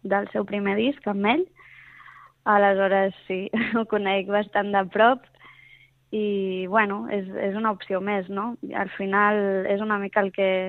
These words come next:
estava dient ara el Lluís, que l'estava escoltant. Am, eh, qualsevol tipus d'aprenentatge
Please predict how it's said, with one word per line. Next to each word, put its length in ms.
estava 320
dient 540
ara 680
el 160
Lluís, 320
que 120
l'estava 360
escoltant. 640
Am, 840
eh, 300
qualsevol 500
tipus 240
d'aprenentatge 960